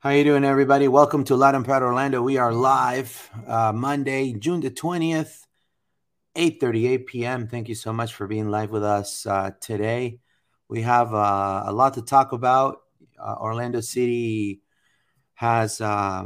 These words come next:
they, they won Houston. You know, they beat Houston, uh, two to one. It was a,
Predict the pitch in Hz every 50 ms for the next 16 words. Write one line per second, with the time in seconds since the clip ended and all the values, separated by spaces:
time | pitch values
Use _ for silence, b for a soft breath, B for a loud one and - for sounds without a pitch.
0 | 95 - 104 104 107 110 107 104 113 117 113 110 107 120 131 143 147 143 147 151
1 | 139 123 113 - - - 135 147 156 151 151 - - 156 156 160 160 151 - _
2 | _ _ _ _ _ - 113 110 123 120 110 107 104 123 131 127 - - - 131
3 | 135 123 - - - 123 123 120 110 98 101 101 98 101 - _ _ _ _ _
4 | _ _ _ _ _ _ _ _ _ _ _ _ _ _ _ _ _ _ - -
5 | 165 170 160 147 139 139 147 151 156 165 170 180 175 160 - - 831 831 831 -
6 | - - - - - - - - - - - - - - 117 117 117 127 127 127
7 | 117 117 127 123 120 120 117 113 110 110 107 104 104 104 104 101 101 101 101 95
8 | 98